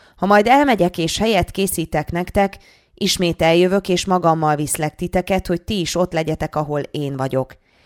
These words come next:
Hiszen ismeritek az utat oda, ahová én megyek.” Ekkor Tamás így szólt: „Uram, mi nem tudjuk, hová mégy, hogyan ismerhetnénk hát az utat?” Jézus ezt felelte:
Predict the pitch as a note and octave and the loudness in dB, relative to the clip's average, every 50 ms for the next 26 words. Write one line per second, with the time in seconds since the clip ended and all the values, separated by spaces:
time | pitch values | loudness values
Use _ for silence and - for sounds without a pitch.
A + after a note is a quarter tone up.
0 | _ _ _ - G#3 G3 - A#3+ B3 - C#4 A#3+ - - F#3 F3+ F3+ E3+ - F3+ | _ _ _ -8 -6 -2 -2 -2 0 0 -2 -2 -2 0 0 0 0 -2 -2 -2
1 | E3+ - F3 - F3+ F#3 - F3+ E3+ - F3 F3 E3+ E3+ E3 E3 D#3 D#3 E3 D#3 | -2 -2 -2 -2 -4 -4 -2 -2 -2 0 0 0 2 4 4 4 4 2 0 0
2 | E3 D#3+ D#3 D3+ D#3+ D#3+ D#3+ D#3 D#3 D#3 D3+ D#3 D#3 D#3 - - _ _ _ _ | 2 2 2 2 0 0 -2 -2 -2 -2 -2 -2 -2 -4 -4 -8 _ _ _ _
3 | _ _ _ _ _ - F#3+ - G#3+ G#3+ G#3 - B3+ B3 A#3+ A3+ A3 G#3 - G#3+ | _ _ _ _ _ -10 -2 2 2 2 4 4 4 4 6 4 2 2 0 -4
4 | F#3+ F3 - - - D3 C#3+ C#3+ C#3+ - - G#3+ G#3+ G#3+ G#3+ G#3+ G#3+ A3 A3+ A#3 | -6 -6 -6 -6 -4 -2 -2 -4 -4 -4 -2 2 4 4 4 4 2 0 -2 0
5 | B3 C#4 C#4+ C4 A#3 G3 - D#3+ D#3+ D3 - D3 C#3+ - - E3 D#3 D3 D3+ D3+ | 2 2 2 2 2 0 -2 -4 -4 -4 -4 -6 -8 -4 -2 -2 0 0 0 0
6 | D3+ D3 D3+ D#3 D3+ D#3 - - A#3+ C4+ C#4 C#4+ C4 C4+ C4+ - - - F#3+ F3+ | 0 -2 -2 -2 -4 -4 -4 -2 -2 0 0 0 0 -2 -4 -4 -4 -2 -2 -2
7 | F3+ F3+ F3 F3 - F3 E3+ E3+ F3 E3+ E3+ E3 E3 - E3+ D#3+ - - G3 - | 0 -2 -2 -4 -4 -6 -6 -6 -4 -4 -2 -2 0 -2 -4 -4 -4 -8 -8 -6
8 | - C3 C3+ - - - _ _ _ _ _ _ _ _ _ _ - F3 E3+ E3+ | -6 -6 -8 -8 -12 -20 _ _ _ _ _ _ _ _ _ _ -4 -2 -2 -2
9 | D#3+ - - F3+ F3 - - - D#3+ D#3 D#3 D3 D3 D3 - D#3 D3 C#3+ | -2 -4 -4 -4 -4 -4 -6 -4 -2 -2 0 0 -2 -2 -4 -6 -6 -6